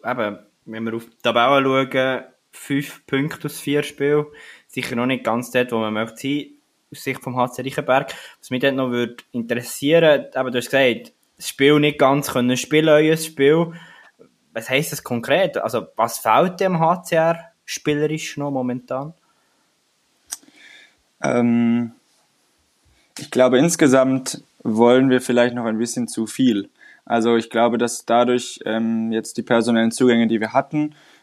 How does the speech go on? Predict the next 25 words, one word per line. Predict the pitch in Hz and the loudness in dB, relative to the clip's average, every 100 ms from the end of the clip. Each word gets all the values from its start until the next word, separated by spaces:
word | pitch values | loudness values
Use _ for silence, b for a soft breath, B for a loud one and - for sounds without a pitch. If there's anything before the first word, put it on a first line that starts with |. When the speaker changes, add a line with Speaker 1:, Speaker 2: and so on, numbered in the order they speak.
| - | -4
Speaker 2:
äh, | 120 117 | 0 2
auch | 110 113 - | 2 0 -2
das, | 110 - | -10 -4
nicht | 123 123 | -4 -2
nur | 113 | -4
das | 107 | -4
Umfeld, | 135 139 131 113 | -4 -2 -4 -2
sondern | 113 110 | -2 -2
auch | 104 110 - | -2 -4 -4
wir | 110 | -4
selbst | 104 117 117 - _ | 0 -2 -2 -14 _
erwarten, | - 107 113 123 127 120 | -2 2 4 4 0 -8
dass | 113 110 - | -6 -8 -4
wir, | 110 107 107 _ _ _ _ _ _ - | -2 -2 -4 _ _ _ _ _ _ -4
ähm, | 117 107 107 | -2 -2 -2
ja, | 107 113 | 2 4
einfach | 101 110 110 - - - | 2 -2 -4 -8 -14 -6
noch | 117 120 131 | 0 0 -2
ein | 107 | -6
bisschen | 113 - | -6 -4
besser | 110 117 113 | -4 -4 -8
spielen | - 107 | -6 -6
als | 101 | -2
letzte | 113 127 127 | -2 -2 -4
Saison. | 123 123 127 147 | -4 0 0 -2